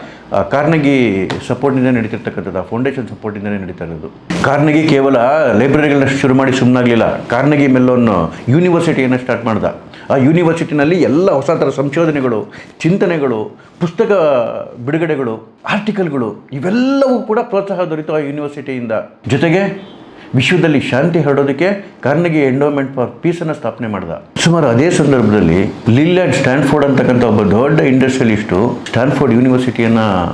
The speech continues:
ಪ್ರಾರಂಭ ಮಾಡ್ದ. ಇವತ್ತು ಕೂಡ ಜಗತ್ತಿನ ಅತ್ಯಂತ ದೊಡ್ಡ ಮತ್ತು ಬಹಳ ಫೇಮಸ್ ಆದಂತಹ ಯೂನಿವರ್ಸಿಟಿಗಳಲ್ಲಿ ಒಂದು ಸ್ಟ್ಯಾನ್ಫೋರ್ಡ್ ಯೂನಿವರ್ಸಿಟಿ. ನೀವೆಲ್ಲ ಕೇಳಿರ್ತೀರಿ ಅದ್ರ ಬಗ್ಗೆ.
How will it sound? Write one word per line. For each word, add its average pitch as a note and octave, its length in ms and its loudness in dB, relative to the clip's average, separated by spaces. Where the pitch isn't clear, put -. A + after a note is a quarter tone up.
ಪ್ರಾರಂಭ G#2+ 300 2
ಮಾಡ್ದ. G2 240 2
ಇವತ್ತು C#3 640 2
ಕೂಡ A#2+ 240 0
ಜಗತ್ತಿನ B2 600 0
ಅತ್ಯಂತ C3 380 0
ದೊಡ್ಡ B2 400 0
ಮತ್ತು E3 320 0
ಬಹಳ C3+ 300 0
ಫೇಮಸ್ C#3+ 400 -4
ಆದಂತಹ B2 300 -4
ಯೂನಿವರ್ಸಿಟಿಗಳಲ್ಲಿ A#2 760 -4
ಒಂದು B2+ 380 -2
ಸ್ಟ್ಯಾನ್ಫೋರ್ಡ್ A#2+ 640 -4
ಯೂನಿವರ್ಸಿಟಿ. G#2+ 440 -8
ನೀವೆಲ್ಲ G2 260 -4
ಕೇಳಿರ್ತೀರಿ A#2+ 480 -6
ಅದ್ರ F#2 120 -8
ಬಗ್ಗೆ. F2 260 -10